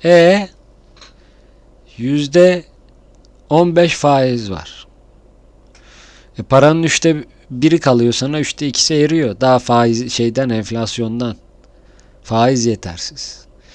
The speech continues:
Adam bunu görüyor, zaten diyor ki, "Ben niye geleyim? Kripto paraya yatırırım." diyor. Aa, en dandik coin bile diyor daha değerli yani. Ben anlamadım bu işi.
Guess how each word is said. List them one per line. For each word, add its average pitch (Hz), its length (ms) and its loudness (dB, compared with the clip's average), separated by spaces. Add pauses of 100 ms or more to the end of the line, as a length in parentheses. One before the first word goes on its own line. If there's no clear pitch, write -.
(400)
Adam 135 360 -2
bunu 156 160 -4
görüyor, 147 280 -2
zaten 143 460 -4
diyor 170 120 -4
ki, 120 160 -4
"Ben 139 220 -2
niye 139 220 -2
geleyim? 95 320 -6 (140)
Kripto 147 640 0
paraya 147 360 0
yatırırım." 113 640 -4
diyor. 135 320 -8 (960)
Aa, 139 360 -6
en 151 240 -2
dandik 147 340 0
coin 143 340 -4
bile 123 220 -4
diyor 139 180 -6
daha 143 220 -2
değerli 98 360 -6
yani. 85 300 -14 (2250)
Ben 147 120 -2
anlamadım 170 640 0
bu 170 80 0
işi. 160 400 -6